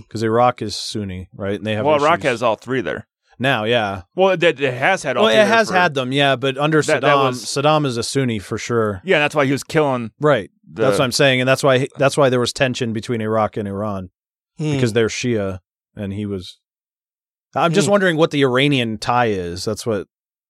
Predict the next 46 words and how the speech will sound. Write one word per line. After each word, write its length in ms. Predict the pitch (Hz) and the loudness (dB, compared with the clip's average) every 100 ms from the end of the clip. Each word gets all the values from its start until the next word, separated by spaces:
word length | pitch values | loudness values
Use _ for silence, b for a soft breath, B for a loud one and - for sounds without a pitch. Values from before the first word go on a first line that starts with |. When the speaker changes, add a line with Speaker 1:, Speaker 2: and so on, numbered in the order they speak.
| _ _ _ _ | _ _ _ _
Speaker 3:
Yeah, 220 | 143 127 127 | -2 0 0
I, 40 | 127 | 0
Speaker 1:
that's 220 | 151 151 | -2 0
Speaker 3:
yeah, 180 | 151 151 | 0 0
I, 40 | |
I 100 | 151 156 | 0 -2
Speaker 1:
interesting. 260 | 151 143 | -2 0
Speaker 3:
would 120 | 143 | 2
imagine 380 | 139 135 139 131 | 2 0 0 -2
that 60 | 131 | -2
that's 220 | 127 - _ - | -4 -6 _ -8
exactly 400 | 127 127 120 127 | -4 -2 -2 -2
what 120 | 123 | -4
you're 100 | 120 | -4
thinking. 420 | 143 139 127 123 _ _ _ _ _ _ _ _ - | -4 -6 -6 -10 _ _ _ _ _ _ _ _ -8
According 360 | 135 180 208 185 | 0 2 2 4
to 100 | 185 | 4
Islamic 340 | 170 185 190 | 4 2 2
law, 220 | 160 170 | 2 2
as 180 | 180 151 | 2 0
agreed 300 | 143 156 175 | -2 -4 0
by 160 | 160 160 | 2 2
Islamic 400 | 147 156 156 147 | 2 0 0 -2
scholars, 520 | - 156 160 165 160 b b | 0 2 4 4 2 b b
apostates 720 | 131 - 165 190 - 190 196 | -6 -2 0 0 0 -2 0
should 240 | - 175 151 | 0 0 0
be 140 | 147 | 0
punished 500 | 139 - 220 226 - | -2 -2 2 2 2
with 160 | 175 180 | 0 2
a 100 | 170 | 0
beheading. 720 | 143 175 139 190 170 135 117 _ _ _ _ _ _ - | 2 0 0 0 2 0 -4 _ _ _ _ _ _ -16
Speaker 1:
Hmm. 160 | 151 117 | -14 -2
Speaker 3:
The 120 | 135 | -2
apostate 520 | 135 156 170 - 165 | 0 0 0 0 -2
should 200 | - 165 | -2 -2
be 120 | 156 | 0
given 240 | 151 170 160 | 2 2 2
a 80 | 135 | 0
few 240 | - 214 | -4 -2
days 300 | 185 185 185 | 2 2 0
to 120 | 170 | 0
repent 380 | 143 - 185 196 | -2 0 -2 -2
to 120 | 147 | -4
escape 380 | 139 - 165 165 | -2 0 0 0
his 160 | 160 - | -4 -2
punishment. 580 | 165 165 - 139 117 | 0 2 0 -2 -4